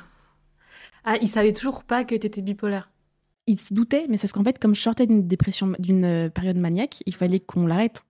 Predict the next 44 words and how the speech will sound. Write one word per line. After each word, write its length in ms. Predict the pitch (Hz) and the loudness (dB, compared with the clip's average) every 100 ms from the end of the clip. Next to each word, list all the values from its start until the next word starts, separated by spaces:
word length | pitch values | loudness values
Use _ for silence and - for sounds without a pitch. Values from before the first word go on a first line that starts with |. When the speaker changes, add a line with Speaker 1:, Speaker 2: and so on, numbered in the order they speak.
| _ _ _ _ | _ _ _ _
Speaker 1:
Oui, 180 | 190 202 | -4 -2
oui, 120 | 202 | 0
bah 100 | 170 | 0
Speaker 2:
Tu 60 | 170 | 0
Speaker 1:
oui, 0 | |
Speaker 2:
vois ? 80 | 190 | 0
Speaker 1:
bien 80 | 170 | -2
sûr. 180 | 196 | -2
Speaker 2:
Donc, 160 | 185 185 | -2 0
en 80 | 180 | -2
fait, 260 | 220 220 | -2 -4
il 40 | 196 | -2
m'a 100 | 170 | -2
donné 220 | 175 175 | 0 0
un 100 | 175 | 0
médicament 460 | 175 160 175 180 208 | -2 -4 -2 0 -2
qui 240 | - 175 | -4 -6
permettait 400 | 175 175 170 180 | -2 -2 -2 -4
de 60 | 170 | -4
l'adoucir, 540 | 165 165 - 226 - _ _ | -4 -6 -6 -6 -8 _ _
ce 100 | - | -12
qui 80 | - | -6
m'a 120 | 170 | -6
fait, 180 | - 180 | -4 -6
du 120 | 160 | -6
coup, 140 | - | -12
plonger. 460 | 180 - 165 175 190 _ _ _ _ _ _ - | -14 -8 -6 -6 -8 _ _ _ _ _ _ -6
Et 40 | |
du 60 | 175 | -4
coup, 100 | 196 | 2
là, 60 | 202 | 0
il 80 | |
s'est 100 | 175 180 | 0 -2
dit, « 120 | 185 | -2
OK, 160 | 180 196 | 0 0
donc 240 | 165 165 | 0 -2
elle 100 | 165 | -4
est 60 | 160 | -4
plus 280 | - 208 | -4 -6
susceptible 580 | 208 - - 180 - 185 | -6 -6 -4 -4 -4 -4
de 100 | 165 | -4
plonger 460 | 160 175 180 180 180 | -4 -4 -2 -2 -4
que 140 | - | -6
Speaker 1:
De 100 | - | -12